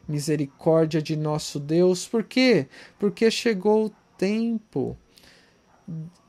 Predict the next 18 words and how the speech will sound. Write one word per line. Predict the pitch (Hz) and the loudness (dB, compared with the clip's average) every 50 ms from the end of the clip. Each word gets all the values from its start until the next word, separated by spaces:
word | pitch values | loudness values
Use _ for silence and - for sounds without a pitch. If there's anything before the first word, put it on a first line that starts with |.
| _ - | _ -4
em | 175 170 185 190 | -2 0 0 0
que | 180 - - 208 196 | -2 -2 -2 -2 -2
seremos | - - - 202 196 196 214 226 226 226 226 214 185 180 | 0 2 4 4 6 6 4 4 4 2 2 2 0 0
visitados | 185 185 214 226 208 - - 220 214 - _ _ _ - 202 208 220 226 226 190 165 151 135 - - - - - _ - | 0 0 0 0 0 0 -2 -4 -4 -4 _ _ _ -2 0 2 2 2 0 -2 -6 -8 -10 -12 -12 -14 -16 -8 _ 2
pelo | 185 185 180 175 | 2 4 4 4
nosso | 170 170 165 165 165 165 - - 151 | 2 0 0 -2 -2 -4 -6 -10 -12
Deus. | 143 139 156 165 180 190 175 175 - - - - | -10 -6 -4 -4 -4 -4 -6 -8 -16 -16 -12 -12
O | 156 | -12
próprio | - - - 220 240 247 - - 240 | -8 -2 0 0 0 0 0 -4 -6
Deus | 214 175 170 208 233 240 233 208 | -4 -2 2 2 2 2 2 -2
virá | 208 196 202 185 165 180 185 | -2 -2 0 0 2 2 2
ao | 202 202 190 175 156 | 2 0 0 0 -2
encontro. | 147 139 139 - - - 165 170 180 175 170 - - 143 127 - _ _ _ _ - | -2 -6 -8 -10 -8 -4 -2 -2 -2 -2 -4 -8 -12 -18 -18 -20 _ _ _ _ -8
Este | - 175 - - 190 | -8 -6 -6 -6 -6
tempo | 180 - 202 208 220 208 208 - 143 139 - | -4 -4 -4 -4 -4 -4 -6 -6 -6 -6 -4
oportuno, | - 170 175 - 175 170 170 - - 196 208 214 202 165 135 139 - - - - - | -4 -4 -2 -2 -2 -2 -4 -6 -8 -6 -4 -2 -2 -4 -6 -8 -10 -16 -20 -20 -8
essa | - - 196 | -4 -2 -2
oportunidade | 185 - 202 196 180 - 214 202 196 196 185 165 156 175 170 185 202 196 180 180 180 143 - | 0 0 -2 -2 -2 -2 -4 -4 -2 -2 -2 -2 -2 -2 -2 -2 -2 -2 -2 -2 -2 -2 -4